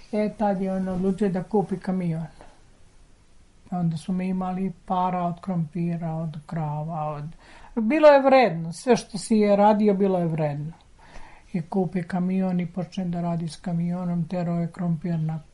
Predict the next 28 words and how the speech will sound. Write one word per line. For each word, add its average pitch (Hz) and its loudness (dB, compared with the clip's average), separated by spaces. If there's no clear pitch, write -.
pijac, 190 -4
robu 180 0
svoju 180 -6
na 156 -6
pijac 180 -8
i 165 -6
tako 170 -8
je 156 -6
krenuo 196 6
i 180 -4
tako 170 -6
je 170 -2
ostao. 175 -2
Voleo 196 8
je 165 0
da 170 -2
ostane 170 -2
na 156 -2
selu, 196 2
nikad 202 0
nije, 170 -2
„Ne 277 6
mogu”, 185 4
kaže, 170 -4
„da 175 -6
gledam 170 -6
u 156 -4
sat 220 -6